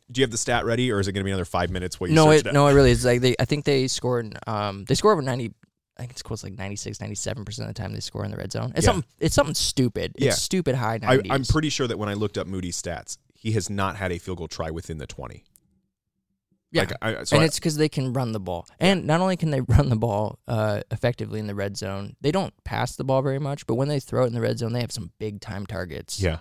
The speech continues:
Speaker 2: They've got a big wide receiver in Cornelius Johnson, and they got a big tight end that they can throw to, so.
Speaker 1: Sure. On first and second down, but not on third down.
Speaker 2: They don't get to third down, they score. <laughs>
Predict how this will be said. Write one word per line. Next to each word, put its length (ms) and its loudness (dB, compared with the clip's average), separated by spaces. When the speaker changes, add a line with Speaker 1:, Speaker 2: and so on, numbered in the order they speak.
Speaker 2:
They've 120 -2
got 120 -2
a 20 -4
big 240 0
wide 200 6
receiver 360 2
in 80 -2
Cornelius 460 -10
Johnson, 360 0
and 100 -2
they 80 0
got 100 2
a 40 0
big 180 -4
tight 200 -2
end 140 -4
that 80 -10
they 80 -6
can 160 -10
throw 160 -8
to, 200 -8
so. 300 -4
Speaker 1:
Sure. 300 -6
On 120 -2
first 240 -4
and 60 -10
second 240 -6
down, 180 -4
but 100 -8
not 100 -4
on 80 -8
third 200 -4
down. 200 -8
Speaker 2:
They 100 8
don't 160 4
get 140 2
to 60 -4
third 180 0
down, 160 -2
they 80 0
score. 260 6
<laughs> 60 8